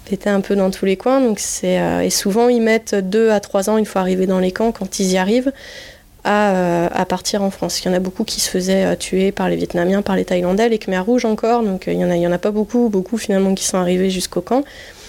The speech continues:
Ensuite, euh, quand ils arrivaient enfin, euh, à avoir un droit de, d'asile en France, euh, puisque là on s'occupe de la France, ils partaient, euh,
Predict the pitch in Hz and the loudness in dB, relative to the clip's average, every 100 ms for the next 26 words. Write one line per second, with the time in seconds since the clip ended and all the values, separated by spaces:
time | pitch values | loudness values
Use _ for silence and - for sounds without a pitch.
0 | - - - - 226 220 - 254 - 208 | -20 -20 -12 0 0 2 0 0 2 0
1 | 208 247 240 233 233 240 233 226 226 - | 2 0 0 0 2 4 4 2 2 0
2 | 233 233 208 180 180 180 180 185 - - | 2 4 4 2 2 2 2 0 -4 -2
3 | 196 190 202 196 190 185 185 190 190 185 | 0 2 2 2 2 0 0 0 0 0
4 | 180 175 175 185 190 190 190 202 185 180 | 0 2 0 0 0 0 2 0 0 -2
5 | - - - 214 208 - 175 170 - 202 | -8 -8 -2 0 0 -2 -2 -2 -4 -6
6 | - - - 185 180 - - 190 - 185 | -10 -10 -4 -2 -2 -4 -6 -8 -2 -2
7 | 180 - 240 247 - - - - - 233 | -2 -2 -2 -2 -8 -16 -16 -14 -4 -4
8 | - 190 - 214 220 220 196 185 180 170 | 0 -4 -2 0 2 4 2 2 2 2
9 | 170 | 0